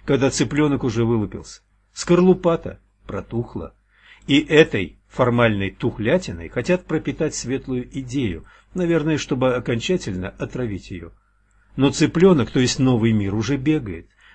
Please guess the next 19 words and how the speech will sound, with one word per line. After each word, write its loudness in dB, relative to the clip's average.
Надо 4
заботиться -2
о 2
нём, -2
а 2
не 4
о 4
партийной, 0
лозунговой, 4
догматической 0
скорлупе. -6
Хочется 2
предложить 0
сторонникам 0
общинной 0
идеи 0
«Откройте 0
хоть 2
один 0